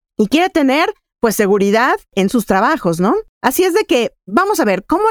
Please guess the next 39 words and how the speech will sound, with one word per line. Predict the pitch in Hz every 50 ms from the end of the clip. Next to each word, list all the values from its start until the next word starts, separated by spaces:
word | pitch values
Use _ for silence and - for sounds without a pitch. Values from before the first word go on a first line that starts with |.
| 440 427
le | 415
podemos | - 285 269 269 285 294 302 330 - - -
entrar | - 240 226 226 214 - 254 262 285 320 330 - _ _
a | - 220 226 254
esto | 277 339 330 - - 311 269
que | - 247
ocurrió | 202 - 220 202 214 220
en | 220
la | 220 214
Cámara | - 214 208 208 202
de | 196
Diputados, | 185 180 202 196 - 240 262 294 359 415 403 - _ _ _
que | - 220 196
fue | - 247
esta | 254 - - 262
propuesta | - 240 214 185 196 226 254 294 - - 359 349
de | 381 339
reducir | 247 220 196 180 185 175 - 226 220 240 - - _ _ -
las | 196 196 202 202 202 190 - - - _
horas | - 269 311 427 415 403 320 277 - -
que | - 220 202
se | - 190
laboran | 190 185 208 214 208
en | 202
la | 196 180
semana | 165 190 196 214 226 269 302 - -
de | 185 175 180 -
cuarenta | - 165 156 160 160 156 - 151 -
y | 143 170
ocho | 196 226 - - 254 247 240 _ _ _
a | - 160 -
cuarenta | _ - 156 143 156 202 262 320 320 - 277 277 247
horas | 247 240 247 233 233 240 269 294 - - _ _ _
y | - 233
que | - 247 196
por | 233 233 233 _
cada | - 294 285 269 214 202
cinco | 185 - - 330 349 392 403 330 - 240
días | 208 220 220 214 196 196 185 - -